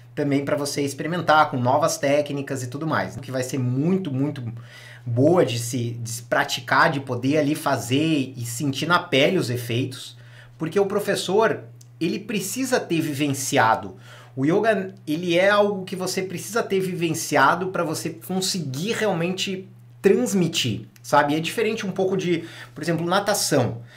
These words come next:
Se você conhece bem a técnica de natação, você não precisa necessariamente nadar bem. É claro que nadar vai te ajudar, ele vai te dar, né, recursos ali que, que vão, vão te ajudar no ensino, mas você consegue ensinar a natação sem necessariamente precisar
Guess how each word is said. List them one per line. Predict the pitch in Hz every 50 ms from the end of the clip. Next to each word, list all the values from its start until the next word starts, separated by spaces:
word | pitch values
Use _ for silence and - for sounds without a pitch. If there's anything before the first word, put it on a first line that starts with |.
| - - -
Se | - -
você | 165 180 185 220
conhece | - 247 240 233 226 - 196
bem | 151 131 151 208 240 247
a | 226
técnica | - - 180 175 175 175 160 147 151 135
de | 117 139
natação, | 139 131 - 123 120 - 156 160 190
você | 180 175 175 - 196
não | 214 226
precisa | - - - 254
necessariamente | 226 196 - 175 - - 170 165 156 139 135 139 147 - - 160
nadar | 151 139 135 123 135 135 123
bem. | 117 110 95 92 95
É | -
claro | - 139 156 170 180
que | - 208
nadar | 214 196 165 143 139 151 175 185
vai | 175 190 190
te | - - 147
ajudar, | 131 120 190 190 160 151 156 165 160 139 127
ele | 120
vai | 120 123 131 131
te | - 120
dar, | 120 120 127 127 135 - - - - -
né, | 117 123 127 131 143 135
recursos | 117 120 117 117 120 131 143 151 - - 127 131
ali | 123 117 123 127
que, | 123 - 160 151 147 - - - - - - -
que | - - 156
vão, | 131 143 147 147 147 156 151 -
vão | 135 143 156
te | 160 160
ajudar | 170 156 156 156 156 151
no | 151 165
ensino, | 180 175 - - 147 139 135 135
mas | 151 170 180 175 - - - - - - - - - - - - -
você | 151 185 208 - 220
consegue | 214 214 202 208 233 240 233
ensinar | 226 - - - 185 165 160 160 175
a | 196
natação | 196 - - 156 131 - - 156 156 190 196
sem | 190 - - 190 196 220
necessariamente | 226 214 220 214 - - 196 180 165 151 147 160 185 - -
precisar | - 180 180 175 - 180 147 151 156 160 185